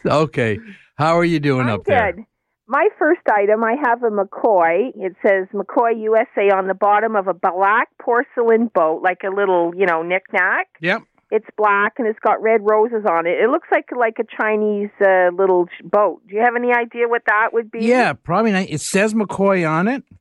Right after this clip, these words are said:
Speaker 2: Yeah.
Speaker 1: And so, yeah, they did McCoy, and there was a lot of stuff coming out of Pennsylvania and Ohio, a lot of potters and stuff, McCoy. Excuse me. <coughs> McCoy, um, uh, Roseville, all these places.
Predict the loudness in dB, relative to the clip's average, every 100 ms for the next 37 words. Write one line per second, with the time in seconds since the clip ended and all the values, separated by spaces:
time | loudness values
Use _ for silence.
0 | _ -2 0 2 0 -2 -2 -2 -2 0
1 | 0 0 0 0 0 0 -4 -4 0 2
2 | 2 2 0 -2 -4 -4 -6 -2 0 2
3 | 0 0 -2 0 -2 0 0 2 2 0
4 | 0 0 0 0 2 2 2 0 0 0
5 | 0 -2 -2 -2 -4 -2 -2 0 -4 -6
6 | -6 -8 -6 -8 -2 0 0 -2 -6 -18
7 | -20 -20 -20 -20 _ _ -20 -20 _ _
8 | _ -2 -2 0 -4 -4 -12 -4 -2 0
9 | -2 -2 -4 -4 -4 -4 -8 _ _ -8
10 | -6 -2 0 2 2 0 -2 -6 -8 -10
11 | -14 -20 _ _ _ -14 -2 2 2 0
12 | 0 2 2 0 -2 -2 -4 -8